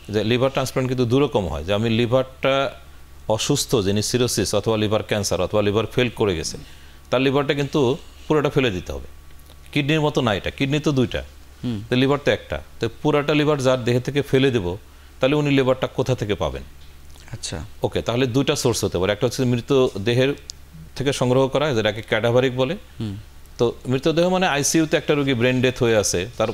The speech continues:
Speaker 1: ফাংশন, আহ,
Speaker 2: মানে
Speaker 1: অর্গান
Speaker 2: ক্যাডাভারিক,
Speaker 1: ফাংশন আছে।
Speaker 2: আহ, কিডনি প্রতিস্থাপন যেভাবে
Speaker 1: ক্যাডাভারিক,
Speaker 2: বাংলাদেশে
Speaker 1: হ্যাঁ।
Speaker 2: হলো বিএসএমএ-তে।
Speaker 1: অর্গান প্রকিউর করে, এটা উন্নত বিশ্বে তো প্রায় ওনারা সবই ট্রান্সপ্লান্ট করেন,
Speaker 2: হুম।
Speaker 1: হার্ট লাং পর্যন্ত পান।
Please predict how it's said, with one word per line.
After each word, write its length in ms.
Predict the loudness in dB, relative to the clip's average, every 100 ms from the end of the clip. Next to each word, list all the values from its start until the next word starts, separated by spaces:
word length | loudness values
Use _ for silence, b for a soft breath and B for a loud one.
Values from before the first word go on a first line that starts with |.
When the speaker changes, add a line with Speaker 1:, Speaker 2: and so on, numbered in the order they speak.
| -6 -18 -18 -8 -4
Speaker 1:
ফাংশন, 300 | -2 -2 -4
আহ, 300 | -6 -4 -2
Speaker 2:
মানে 140 | 0
Speaker 1:
অর্গান 140 | 0
Speaker 2:
ক্যাডাভারিক, 420 | 2 2 2 0 0
Speaker 1:
ফাংশন 160 | 2
আছে। 160 | 2 2
Speaker 2:
আহ, 60 |
কিডনি 260 | 0 -2 0
প্রতিস্থাপন 460 | -2 0 0 0 2
যেভাবে 180 | 4
Speaker 1:
ক্যাডাভারিক, 300 | 4 4 2
Speaker 2:
বাংলাদেশে 240 | 2 0 2
Speaker 1:
হ্যাঁ। 120 | 2
Speaker 2:
হলো 160 | 2 2
বিএসএমএ-তে। 300 | 2 2 2
Speaker 1:
অর্গান 160 | 0
প্রকিউর 360 | 2 0 2 0
করে, 280 | 2 2 2
এটা 280 | 2 2 0
উন্নত 280 | 0 0 0
বিশ্বে 280 | 0 0
তো 180 | 0 0
প্রায় 360 | 0 2 2 4
ওনারা 320 | 2 2 2 0 -4
সবই 300 | 0 0 0 -2
ট্রান্সপ্লান্ট 380 | -4 -2 -6
করেন, 240 | -2 -4 -4 -12 -20 -18 -8
Speaker 2:
হুম। 80 | -2
Speaker 1:
হার্ট 180 | -2 -2
লাং 160 | -4 -4
পর্যন্ত 260 | -4 -4 -4
পান। 180 | -8